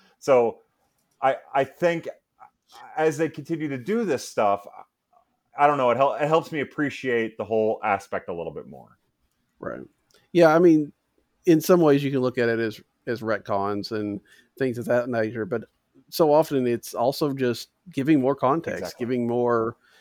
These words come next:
Speaker 2: reasons for this to actually happen. It's not necessarily just, uh, "Oh, this is kinda cool." It's like,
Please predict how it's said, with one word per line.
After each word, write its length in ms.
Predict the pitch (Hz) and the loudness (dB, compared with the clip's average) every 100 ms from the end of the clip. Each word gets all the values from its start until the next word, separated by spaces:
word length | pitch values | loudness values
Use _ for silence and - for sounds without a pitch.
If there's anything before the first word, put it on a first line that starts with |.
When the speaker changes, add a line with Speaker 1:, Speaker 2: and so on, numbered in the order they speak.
| _ - | _ -10
Speaker 2:
reasons 640 | 127 135 151 135 127 120 - | 0 2 2 2 0 -2 -6
for 200 | - 120 | -6 -4
this 200 | 120 - | -4 -6
to 180 | 110 101 | -6 0
actually 400 | 113 113 117 110 | 0 -2 -6 -2
happen. 380 | 120 110 101 104 | 0 0 -2 -6
It's 160 | - | -4
not 220 | 117 107 | -4 -4
necessarily 520 | 113 107 104 117 110 104 | -6 -10 -8 -6 -4 -4
just, 260 | 95 - | -8 -6
uh, 120 | 98 76 | -4 -2
"Oh, 140 | 156 | -2
this 140 | 143 101 | -2 -6
is 80 | |
kinda 200 | - 101 | -8 -8
cool." 440 | - 180 139 110 - _ _ _ - | -4 -2 0 -2 -6 _ _ _ -6
It's 180 | 127 135 | -4 0
like, 260 | 120 113 | 0 0